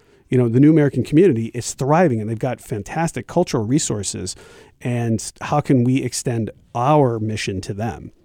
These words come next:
So we've got a community center up there. It's got a stage and a nice little room. Let's just do some shows up there.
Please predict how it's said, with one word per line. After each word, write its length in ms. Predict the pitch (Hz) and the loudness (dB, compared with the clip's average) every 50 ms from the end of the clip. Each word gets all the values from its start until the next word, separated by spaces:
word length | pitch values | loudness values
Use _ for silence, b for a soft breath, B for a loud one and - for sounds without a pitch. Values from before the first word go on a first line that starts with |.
| _ _ _ | _ _ _
So 400 | - - 104 92 92 113 123 - - - - _ _ | -14 -12 -10 -8 -6 -8 -8 -10 -16 -20 -20 _ _
we've 160 | 120 107 104 | -8 -8 -6
got 200 | 98 139 123 131 | -4 -4 -4 -4
a 40 | 127 | -6
community 380 | - - 120 113 123 123 104 98 | -6 -6 -4 -2 0 0 -2 -2
center 340 | - - - 113 104 90 90 | -6 -6 -6 -6 -8 -8 -8
up 120 | 90 - | -10 -12
there. 160 | - 107 113 | -10 -6 -6
It's 100 | 131 - | -6 -6
got 160 | - 101 92 | -6 -10 -8
a 40 | 90 | -8
stage 460 | - - - 120 104 98 101 117 - | -8 -8 -8 -8 -8 -6 -6 -8 -6
and 100 | - 107 | -6 -6
a 40 | 95 | -6
nice 240 | 95 98 101 - - | -6 -6 -6 -6 -8
little 140 | 117 104 87 | -8 -10 -8
room. 400 | - - 139 123 107 117 127 123 b b b b b b b b b - | -4 -2 0 0 0 0 -4 -4 b b b b b b b b b -12
Let's 260 | - 98 98 - - | -12 -10 -8 -8 -10
just 300 | - _ - 110 107 107 | -10 _ -10 -10 -8 -8
do 140 | 120 - 113 | -8 -6 -4
some 180 | 120 - 139 123 | -2 0 0 0
shows 280 | 117 - 135 127 120 | 0 0 0 0 0
up 100 | 131 139 135 | 0 0 0
there. 360 | 135 151 170 - 143 131 - | -2 -2 -2 -4 -6 -12 -18